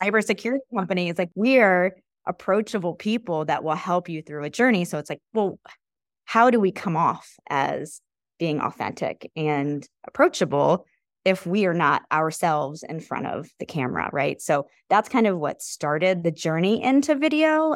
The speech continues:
and then into podcasting, because we discovered that our customers and our potential customers, they may be techy <laughs> and they may have a tech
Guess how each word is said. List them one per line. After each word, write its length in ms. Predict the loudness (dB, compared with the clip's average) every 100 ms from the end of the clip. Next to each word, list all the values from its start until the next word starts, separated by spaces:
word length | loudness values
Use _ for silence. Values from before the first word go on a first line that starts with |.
| -2
and 160 | 0 0
then 320 | 0 -4 -10 _
into 300 | -4 -4 -6
podcasting, 920 | -14 -8 -8 -6 -4 -4 0 2 4 4
because 680 | 0 0 2 2 0 -4 -10
we 220 | -4 -4
discovered 680 | -2 -4 0 0 2 0 0
that 260 | -2 -2 -6 _
our 160 | 0 0
customers 760 | 0 -2 0 -4 -4 -6 -8 -4
and 120 | -4
our 80 | -4
potential 380 | -2 0 0 -2
customers, 600 | -4 -6 -8 -6 -6 -8 _ _ -2
they 540 | 4 4 4 0 -4 -8 0
may 240 | 2 2
be 240 | -2 -8 -12 _ -12
techy 1160 | 0 0 0 -6 _ -6 -2 0 2 0 -4 0
<laughs> 40 |
and 380 | 0 2 2 4
they 80 | 6
may 240 | 6 6
have 180 | 6 6
a 80 | 2
tech 280 | 0 -4